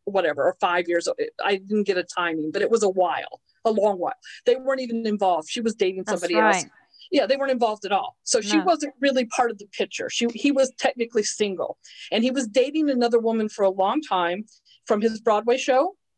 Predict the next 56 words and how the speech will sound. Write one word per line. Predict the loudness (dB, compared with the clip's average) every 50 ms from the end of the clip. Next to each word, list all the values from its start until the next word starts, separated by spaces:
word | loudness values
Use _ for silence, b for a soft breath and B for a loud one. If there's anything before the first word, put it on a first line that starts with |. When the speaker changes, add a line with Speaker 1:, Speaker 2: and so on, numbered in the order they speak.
| _ _ _ _ _
Speaker 1:
And | 0 0 0 0 -2 -4 -6 -6 -4
they | -2 0 0 -2 -4 -8 -16 _ _
broke | 2 2 2 2 0
up | 0 0 0 -2
because | -6 -10 -4 -2 -2 0 0
she | 0 0 0
wanted | 2 0 0 0
to |
get | 0 -2 0 0
married | 0 0 0 0
and | -2 -4
he | -4 -6 -6 -4
didn't | -2 -4 -4 -2
feel | 0 2 2 2 2
they | 2 0
were | 0 -2 -2
the | -2 -2 -2
right | 0 0 0 -2 -4 -6
match. | -8 -6 -6 -6 -6 -8 B B B B B B
And | 0 0 2 4
then | 4 2 2
he | 0 0 0
met | 2 2 0 0 0 -2
this | -2 -2 2 2
woman | 0 0 2 0 -2
at | 0 0
one | 0 2
of | 2 2
his | 2 2
lectures. | 4 2 2 2 -2 -4 -2 -2 -2 -2 -2 -8 -12 _ _ _ -6
She | -4 -2 0 0 2
was | 2 2 0 0 0 -2
single | -2 -2 -2 -2 0 0 0 0 -2 -4 _
or | -6
just | -2 0 0 0 0 -2 -8
divorced | -6 -2 2 2 2 2 2 0 0
or | 2
whatever, | 2 2 2 2 0 0 0
but | 0 -2 -4
she | -2 2
was | 2 2 2
attracted | 2 0 0 0 0 0 -2 -4 -6 -2 -2
to | -2
him, | 0 2 2 2 0 0 -4 b b b _ 0
came | 0 2 2 2
up | 0 -2 _ -6
to | -8
talk | -4 -2 -2 -2 -2 -4 -4
to | -2 0 0
him, | 0 -2 -6 -8 _ _ 0
the | 0
one | 0 0 0
he | -2 -4
ended | -4 -2 -2 -2
up | -2 -2
marrying. | -2 0 0 0 -2 -4